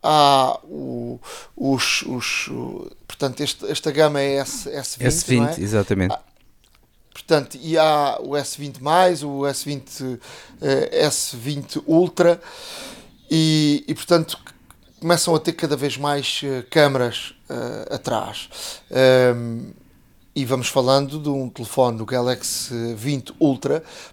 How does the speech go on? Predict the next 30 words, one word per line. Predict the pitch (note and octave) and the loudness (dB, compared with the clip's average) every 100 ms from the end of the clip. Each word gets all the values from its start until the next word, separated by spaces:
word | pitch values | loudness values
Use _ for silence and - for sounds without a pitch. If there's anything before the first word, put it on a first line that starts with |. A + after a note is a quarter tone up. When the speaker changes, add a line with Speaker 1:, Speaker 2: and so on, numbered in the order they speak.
| _ | _
Speaker 1:
para | C#3+ | -2
já | D#3+ | 2
um | G3 | 0
bocadinho, | - F#3+ G3 F#3+ E3+ - | 0 -2 0 0 -2 -2
eh, | D3+ D3 C#3+ C3+ A#2 | 0 2 2 0 0
gordo, | C3+ B2 G#2+ - - - _ _ | 2 2 0 -10 -20 -20 _ _
ou | - | -8
seja, | - A#2 A2 A2+ A2+ A2 - _ - _ - _ _ _ _ | -2 0 0 -2 -4 -10 -18 _ -20 _ -20 _ _ _ _
com | B2+ | -10
uma | B2 B2+ C3 | -8 4 6
Speaker 2:
Hum. | |
Speaker 1:
boa | C#3+ | 6
espessura. | C#3+ - - A#2+ G#2+ - | 2 -4 -10 -10 -12 -4
Speaker 2:
Exato. | G#2+ A2+ G2 | -2 2 0
Speaker 1:
Depois, | - C3 G3+ A3 - - - _ - - - | -2 6 6 6 0 -10 -18 _ -18 -16 -10
estamos | - - F#3 E3+ | -8 -2 -2 -2
a | |
falar | - F#3+ F#3+ | 4 6 6
nos | F#3 | 2
mil | D#3 G3+ | -2 -4
trezentos | F3 D#3 F3+ | -4 -6 -8
e | |
cinquenta | - F#3 F3 | -6 -4 -4
e | |
nove. | D#3+ C3+ B2+ | -4 -4 -2
É | |
verdade | C#3+ E3 F#3+ F#3+ - | -2 4 6 4 2
que | G3 | -4
eles | F3 | 2
oferecem | E3+ D#3 F3+ F3+ - F3+ | 2 2 2 2 0 -4